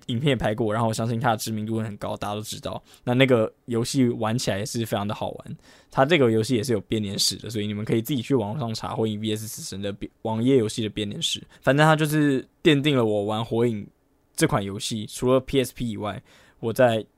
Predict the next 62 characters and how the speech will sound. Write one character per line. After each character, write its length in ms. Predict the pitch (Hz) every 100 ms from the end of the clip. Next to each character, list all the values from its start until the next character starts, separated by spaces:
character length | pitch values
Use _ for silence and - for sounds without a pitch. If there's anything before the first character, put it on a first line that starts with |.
| _ -
电 140 | 151
脑 80 | 113
上 140 | 110 123
面 140 | 113
玩 180 | 98 101
就 100 | 117
是 240 | 113 110 - -
习 260 | - 123
惯 160 | 123 127
按 240 | 123 113 -
哪 200 | 120 110
几 120 | 113 107
个 80 |
按 180 | 87 104
键， 240 | - 98 - - -
所 160 | - 131
以 20 |
我 80 | 120
在 160 | 139
打 160 | 127 104
《终 200 | 127 123
极 60 |
风 140 | 107 117
暴》 140 | 117
的 60 | 110
时 160 | -
候， 200 | 117 107
我 160 | 101 104
就 120 | 120
很 100 | 110
习 220 | 101 -
惯 160 | 101 -
性 160 | 113 101
的 100 | 104
把 340 | 98 87 98 -
那 100 | 147
个 180 | 123 113
键 200 | - 139
盘 100 | 127
上 140 | 117 117
面 80 |
的 60 | 113
按 160 | 113 110
键 160 | 113
改 160 | 107 92
成 180 | - 98
了 340 | 98 101 139 -
我 140 | - 110
在 100 | 120
打 320 | - 95 - _ _ _
火 200 | - 139
影 80 | 127
V 120 | 120
S 160 | 120 117
死 140 | -
神 180 | 107 104
里 120 | 101
面 120 | 101 98
的 60 |
配 180 | 101 95
置。 200 | - - - _
对， 180 | - -